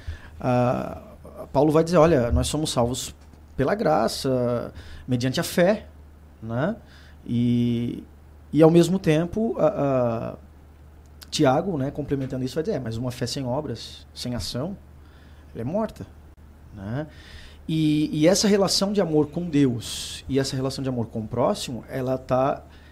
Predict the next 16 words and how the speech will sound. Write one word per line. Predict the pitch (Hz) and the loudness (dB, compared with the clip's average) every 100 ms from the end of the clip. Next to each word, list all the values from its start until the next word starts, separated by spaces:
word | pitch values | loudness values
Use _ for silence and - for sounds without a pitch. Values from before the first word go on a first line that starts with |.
| - | -14
ela, | 120 127 | -8 -6
ela, | 123 127 131 131 127 - - | -2 -2 0 0 0 -4 -8
ela | 139 139 | -6 -2
também | 143 185 160 175 | -2 0 2 2
é | |
intrínseca, | 208 151 143 - - 117 120 - - - | -2 -4 -6 -8 -10 -14 -14 -20 -20 -8
porque | 131 147 151 147 - - - - - - | -4 0 0 0 -8 -20 -20 -20 -20 0
tanto | - 240 247 | 8 8 8
Deus | 180 208 170 120 - | 6 8 8 4 -4
no | 143 | -2
Antigo | 139 143 | -2 -4
Testamento | 151 160 139 127 120 - | -6 -4 -4 -4 -6 -10
como | 139 | -10
o | |
próprio | 127 135 135 | -4 -4 -6
Cristo | - 165 233 - 135 | -6 -6 -6 -8 -12